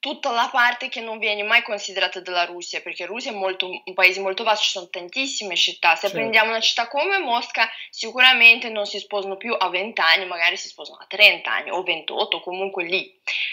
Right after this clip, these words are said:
Speaker 1: Sicuramente è ritardato un pochino il matrimonio e tutto,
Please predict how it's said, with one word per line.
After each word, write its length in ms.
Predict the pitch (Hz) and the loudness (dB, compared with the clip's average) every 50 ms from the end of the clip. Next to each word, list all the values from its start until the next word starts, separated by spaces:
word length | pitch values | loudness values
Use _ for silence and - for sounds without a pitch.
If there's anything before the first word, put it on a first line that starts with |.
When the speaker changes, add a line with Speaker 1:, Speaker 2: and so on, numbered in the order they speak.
| - - | -8 -4
Speaker 1:
Sicuramente 680 | - - - 220 202 220 214 214 226 254 277 269 285 | -2 0 2 2 4 4 4 6 8 8 6 6 4
è 20 | 240 | -4
ritardato 640 | 220 220 - - 208 202 208 190 185 160 156 - | -4 -4 -2 -2 -2 -2 0 0 0 0 -2 -4
un 80 | 170 165 | -12 -14
pochino 380 | - 165 160 - 165 156 151 151 | -16 -16 -18 -18 -18 -16 -16 -14
il 60 | 156 | -12
matrimonio 500 | 156 156 - - 165 156 151 147 147 135 | -12 -12 -12 -14 -14 -12 -12 -12 -12 -12
e 60 | - _ | -16 _
tutto, 380 | - - - _ - - - | -20 -20 -16 _ -12 -12 -12